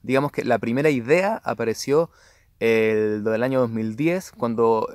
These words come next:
escuché a una compañera de un taller de cuentacuentos contar el marco narrativo de Las Mil y Una Noches, o sea, la historia de Sherzade que se casaba con el rey y le contaba historias,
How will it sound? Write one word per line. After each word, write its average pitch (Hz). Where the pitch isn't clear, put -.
escuché 127
a 123
una 123
compañera 120
de 120
un 120
taller 120
de 120
cuentacuentos 120
contar 120
el 110
marco 120
narrativo 113
de 123
Las 113
Mil 120
y 123
Una 117
Noches, 147
o -
sea, -
la 90
historia 101
de 107
Sherzade 120
que 110
se 104
casaba 110
con 113
el 113
rey 123
y 123
le 117
contaba 113
historias, 139